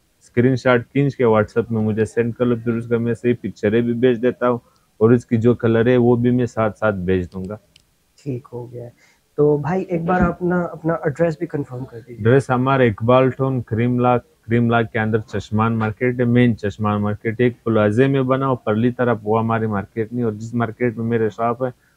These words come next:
Speaker 1: वो main पे बना हुआ, इकबाल टाउन, करीमला, चश्मान market।
Speaker 2: ठीक हो गया।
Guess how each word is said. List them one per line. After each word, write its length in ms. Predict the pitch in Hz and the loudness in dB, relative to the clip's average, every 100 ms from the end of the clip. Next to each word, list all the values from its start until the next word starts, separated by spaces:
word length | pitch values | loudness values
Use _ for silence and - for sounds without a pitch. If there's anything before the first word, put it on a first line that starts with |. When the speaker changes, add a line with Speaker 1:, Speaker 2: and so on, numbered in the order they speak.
| - | -2
Speaker 1:
वो 120 | 113 117 | 2 4
main 320 | 117 127 117 | 4 4 2
पे 100 | 113 | 0
बना 220 | 104 113 127 | -2 -4 -2
हुआ, 200 | 131 110 | 2 0
इकबाल 360 | 95 107 120 | 2 0 0
टाउन, 220 | 113 123 | -4 -8
करीमला, 420 | 110 113 117 117 117 | -10 -8 -4 -2 -2
चश्मान 460 | - 92 95 95 90 | -4 -10 -4 -4 -4
market। 420 | 85 _ 92 87 _ _ _ - | -8 _ -10 -10 _ _ _ -10
Speaker 2:
ठीक 180 | 147 127 | -10 -10
हो 100 | - | -12
गया। 260 | 120 113 | -14 -14